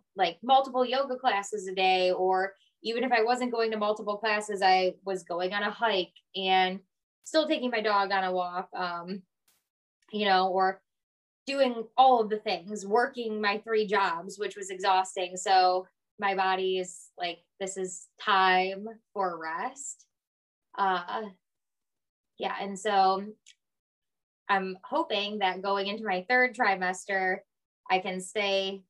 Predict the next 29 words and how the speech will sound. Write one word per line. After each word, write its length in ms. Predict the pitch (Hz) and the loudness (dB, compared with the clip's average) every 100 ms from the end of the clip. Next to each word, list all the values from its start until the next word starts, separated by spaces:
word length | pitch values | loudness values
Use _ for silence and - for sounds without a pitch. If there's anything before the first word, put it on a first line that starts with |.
| _ | _
pretty 280 | - 208 185 | -6 -4 0
balanced 680 | 180 190 180 175 180 208 - | 4 6 6 2 -2 -6 -8
and 120 | 196 | -2
that 220 | 185 175 175 | 0 2 0
I 120 | 170 | -2
don't 380 | 175 175 175 170 _ | -2 -2 -4 -10 _
completely 840 | 214 190 220 214 190 190 185 190 _ _ _ _ _ _ - | -8 -2 2 2 2 2 4 2 _ _ _ _ _ _ -4
revert 600 | 190 175 196 190 190 - | -2 2 2 2 0 -6
to 560 | - 180 175 170 175 - _ _ _ _ | -4 -2 0 -2 -4 -8 _ _ _ _
first 280 | 214 196 190 | 0 0 0
trimester 640 | 208 180 175 185 - 175 175 | 0 0 0 -4 -2 -2 -2
symptoms, 840 | 190 175 180 170 170 175 185 - | -4 -4 -2 -2 -2 -6 -10 -6
because 640 | 185 185 180 175 175 180 - _ _ _ _ 214 _ - | -4 2 2 2 -2 -8 -12 _ _ _ _ -20 _ -2
that 100 | 196 | -2
would 100 | 180 | -4
just 180 | 170 185 | -4 -2
be 320 | 175 180 185 _ - | 0 0 -4 _ -2
a 80 | |
bummer. 520 | 175 175 170 175 214 - 226 - | 2 2 2 0 0 -2 -10 -8
<laughs> 160 | 277 254 220 214 _ | -8 -8 -10 -14 _
But 300 | 185 180 170 - - - - _ _ _ _ _ _ _ - | 4 4 2 -6 -20 -20 -20 _ _ _ _ _ _ _ 2
body's 300 | 190 185 185 | 4 4 2
gonna 220 | 214 190 | 0 0
do 220 | 196 196 | 0 2
what 200 | 190 185 | 2 2
body 300 | 185 180 180 | 2 0 0
wants 380 | 180 185 196 - | 0 -2 -4 -8
to 100 | 208 | -4
do. 440 | 175 165 175 226 | -2 -2 -2 -6